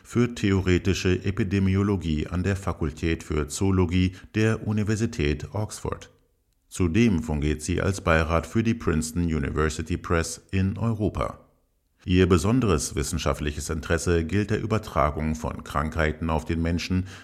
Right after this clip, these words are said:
bei Malaria, aids, Influenza und bakterieller Meningitis. Im Jahr zweitausendfünf erhielt Gupta von der Royal Society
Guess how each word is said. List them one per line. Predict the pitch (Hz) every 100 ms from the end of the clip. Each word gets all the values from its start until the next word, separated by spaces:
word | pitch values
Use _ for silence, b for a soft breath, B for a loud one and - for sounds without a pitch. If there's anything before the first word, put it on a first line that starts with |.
| B
bei | 67 62
Malaria, | 64 62 69 80 85 85 85 87 -
aids, | 101 101 - -
Influenza | - 101 - 110 87 80 87 85
und | - 101 101 - -
bakterieller | 95 - 104 95 78 78 78
Meningitis. | 82 85 87 95 92 73 - - _ _ _ _ _
Im | 87 85
Jahr | 90 95
zweitausendfünf | 95 95 92 98 95 98 - 127 80 - B
erhielt | - 69 71 71
Gupta | - 82 - 87
von | 82 85 82
der | 82
Royal | 82 90 95 95
Society | 92 90 117 120 101 - 90